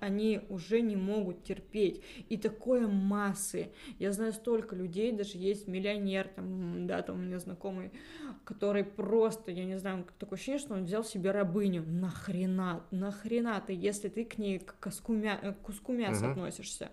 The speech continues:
Speaker 1: Ну, естественно, терпеть это не будет. Никакими деньгами, там, ни детьми ты действительно не удержишь.
Speaker 2: Мгм.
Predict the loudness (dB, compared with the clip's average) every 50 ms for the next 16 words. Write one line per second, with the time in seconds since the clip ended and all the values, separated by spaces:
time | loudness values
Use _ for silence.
0 | -14 -20 -8 -2 0 2 2 4 2 2 2 2 0 0 2 0 0 0 -2 -2
1 | -2 -2 -4 -2 -2 -2 0 0 0 0 0 0 0 -2 -2 -4 -6 -12 -18 -20
2 | -20 -20 -20 -20 -6 0 2 2 2 2 0 0 2 4 4 4 4 4 4 4
3 | 4 4 2 2 2 2 2 2 2 0 -2 -4 -2 0 0 0 0 -2 -4 -2
4 | -2 0 0 0 -2 -4 -6 -4 -4 -4 -4 -2 -2 -2 0 0 0 0 0 0
5 | 0 0 0 -2 -2 -4 -10 -12 -8 -6 -4 -4 -2 -4 -4